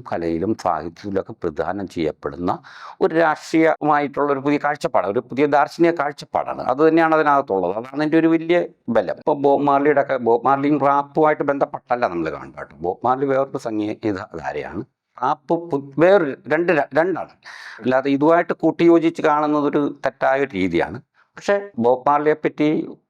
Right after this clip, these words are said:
ഒരു പോൾ ഗിൽറോയുടെ ഒരു പഠനമുണ്ട്. അപ്പൊ അതിൽ അദ്ദേഹം പറയുന്നത് ബോബ് മാർലി എന്ന് പറയുന്നത് ഒരു സാർവലൗകിക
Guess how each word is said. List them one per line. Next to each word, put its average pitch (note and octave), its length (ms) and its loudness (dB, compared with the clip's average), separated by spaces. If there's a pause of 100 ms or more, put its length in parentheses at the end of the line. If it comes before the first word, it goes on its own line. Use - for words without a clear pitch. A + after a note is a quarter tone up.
(140)
ഒരു C3+ 120 2 (200)
പോൾ C3+ 200 4
ഗിൽറോയുടെ D3 440 0
ഒരു C3+ 140 -14
പഠനമുണ്ട്. F#2+ 420 -2 (140)
അപ്പൊ - 160 -4
അതിൽ C#3+ 340 0
അദ്ദേഹം D#3 300 -2
പറയുന്നത് C3+ 460 0 (480)
ബോബ് C3+ 360 0
മാർലി E3 400 4 (100)
എന്ന് E3 220 6
പറയുന്നത് C#3 600 2
ഒരു D3+ 140 4 (140)
സാർവലൗകിക D3 1200 4